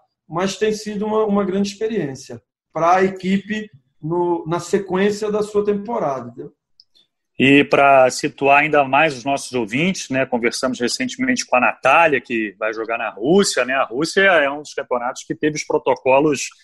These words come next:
Speaker 2: de retorno mais adiantados, né? Já teremos bola em jogo por lá, final de agosto, início de setembro. A gente tá gravando esse episódio na terça-feira, dia quatorze de julho. A Rosa Maria foi apresentada no Casal Maggiore, né? Tá mudando de equipe lá na Itália.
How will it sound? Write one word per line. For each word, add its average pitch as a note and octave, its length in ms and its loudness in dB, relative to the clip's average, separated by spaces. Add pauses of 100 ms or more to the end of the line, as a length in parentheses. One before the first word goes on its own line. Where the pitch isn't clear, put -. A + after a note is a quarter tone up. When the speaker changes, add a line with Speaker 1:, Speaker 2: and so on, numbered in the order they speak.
(220)
Speaker 2:
de A#2+ 80 -4
retorno C#3 420 0
mais C3+ 280 0
adiantados, C#3 680 -2
né? A2+ 120 -12
Já A2+ 100 -6
teremos A#2+ 440 -10 (440)
bola C3 300 2
em C3 80 -2
jogo C3 280 -2
por B2 200 0
lá, B2+ 260 4 (340)
final B2+ 280 0
de C#3+ 80 0
agosto, D3 480 0
início C3 240 -12
de - 80 -14
setembro. C3+ 760 -2 (320)
A A#2 80 0
gente C3 200 -6
tá D3 100 2
gravando C3+ 320 0
esse C#3 160 -6
episódio C3+ 420 -4
na C#3 120 -6
terça-feira, C#3+ 580 -2
dia C#3 160 -4
quatorze C#3 400 -2
de B2+ 140 -8
julho. C#3+ 260 -2
A B2 60 4
Rosa C#3 260 -2
Maria C#3 420 0
foi C#3 140 -6
apresentada B2+ 640 -2 (300)
no B2 100 -6
Casal A#2+ 320 0
Maggiore, B2 460 0
né? A#2+ 140 -8
Tá A#2+ 100 -4
mudando A#2 380 -8
de G#2+ 100 -8
equipe A#2 400 -6 (380)
lá B2+ 180 6
na B2 180 0
Itália. C3+ 540 0